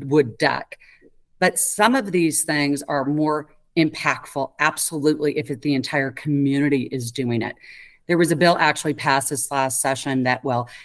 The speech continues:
offer grants to community mitigation programs and individuals that do home hardening, because some of those common sense things are great, but also because of our high risk, it may require an investment of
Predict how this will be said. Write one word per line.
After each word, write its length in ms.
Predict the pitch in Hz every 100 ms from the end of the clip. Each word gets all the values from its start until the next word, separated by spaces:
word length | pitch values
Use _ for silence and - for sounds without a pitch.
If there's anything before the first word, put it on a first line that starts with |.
| - _
offer 280 | 147 139 151
grants 520 | 123 156 147 147 143
to 140 | - 151
community 380 | - 151 139 135
mitigation 560 | 135 139 151 143 147
programs 440 | 143 147 139 135 135
and 100 | 139
individuals 640 | 131 127 143 139 123 127
that 220 | - 135 - _
do 200 | - 156
home 260 | - 165 165
hardening, 600 | - 165 156 143 117 - - - - _
because 400 | 165 175 160 143 - _ -
some 200 | 220 247
of 100 | 190
those 180 | 175
common 340 | - 196 190 160
sense 340 | - 147 135
things 380 | - 135 131 123 -
are 220 | 135 131
great, 560 | 151 - 135 143 214 - _ _ _ _ _
but 80 | 160 -
also 360 | 196 220 -
because 440 | 151 143 - 165 165
of 80 | 147
our 100 | 135
high 300 | - 147 139
risk, 400 | 139 156 139 - - _ _ -
it 80 | 139
may 160 | 160
require 460 | 196 208 - 170 170
an 80 | 151
investment 760 | 135 120 120 - 117 - - _
of 240 | 135 131